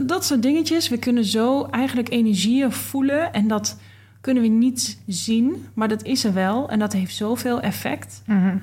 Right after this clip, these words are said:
Speaker 1: Ehm, en ik denk dat kinderen dat ook heel snel, eh, doorhebben. Ehm, dat ik echt wel geloof dat er meer is en dat ik ook, ik was heel lang bang voor de dood.
Speaker 2: Mhm.
Speaker 1: En dat ik daarna dacht,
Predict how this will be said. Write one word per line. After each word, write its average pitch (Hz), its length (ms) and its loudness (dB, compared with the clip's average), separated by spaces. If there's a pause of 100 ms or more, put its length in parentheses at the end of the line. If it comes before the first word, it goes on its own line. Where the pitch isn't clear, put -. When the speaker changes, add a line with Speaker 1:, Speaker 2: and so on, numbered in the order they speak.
(140)
Speaker 1:
Ehm, 202 500 -4 (100)
en 214 120 -4
ik 214 100 -2
denk 208 140 -2
dat 202 120 -12
kinderen 233 300 0
dat 202 140 -2
ook 208 100 -6
heel 226 100 -4
snel, 214 380 -4
eh, 208 140 2
doorhebben. 208 520 0 (680)
Ehm, 208 380 -6 (540)
dat 220 140 -2
ik 214 80 -2
echt - 160 -4
wel 233 100 0
geloof 220 260 0
dat 208 160 -4
er 202 60 0
meer 202 180 2
is 190 160 0
en 196 100 -2
dat 190 140 -2
ik 202 160 -2
ook, 220 320 -4 (680)
ik 220 180 -2
was 214 200 2
heel 240 280 2
lang 214 260 4
bang 202 240 2
voor 226 100 -2
de 202 60 2
dood. 196 460 -2
Speaker 2:
Mhm. 214 320 4 (240)
Speaker 1:
En 226 260 2
dat 214 120 0
ik 190 180 0
daarna 233 340 2
dacht, 214 520 -4